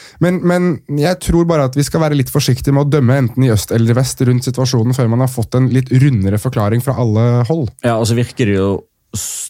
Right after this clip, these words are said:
Speaker 2: altså, det virker jo ikke sånn som jeg leser saken, og sånn som jeg forstår, eh, håper jeg, håper jeg jussen i dette her, så er det jo ikke nødvendigvis det at noen har gjort noe galt. Altså, det er ikke, eh, altså, det er jo dette moralske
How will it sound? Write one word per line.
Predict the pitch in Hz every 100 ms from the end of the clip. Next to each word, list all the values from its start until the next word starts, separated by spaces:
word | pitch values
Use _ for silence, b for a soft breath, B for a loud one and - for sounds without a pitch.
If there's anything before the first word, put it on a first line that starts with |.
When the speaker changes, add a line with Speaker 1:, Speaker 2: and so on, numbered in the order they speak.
| -
Speaker 2:
altså, | 110 113
det | 113
virker | 127 131 - 139
jo | 113
ikke | 113 117
sånn | 127
som | 117
jeg | 123 110
leser | 98 87 95
saken, | 107 90 95
og | 95
sånn | 113 98
som | 101
jeg | 98 90
forstår, | 98 - 98 87 80
eh, | 85 82 85 82 80 71 62 62 57 60 58 60 58 - - - -
håper | 90 87 82
jeg, | 80
håper | 87 87
jeg | 87 90
jussen | 85 - 90
i | 76
dette | 82 87
her, | 104
så | 104
er |
det | 98
jo | 92
ikke | 98
nødvendigvis | 101 92 87 85
det | 87
at | 85
noen | 87 90
har | 90
gjort | 82 87
noe | 87
galt. | 85 92 110 98 - -
Altså, | 98 87
det | 95
er |
ikke, | 104 110 - B B B -
eh, | 98 95 92 82
altså, | 95 107
det | 69 - 95 107
er | 107
jo | 98
dette | 110
moralske | 110 101 107 87 73 80 - - 151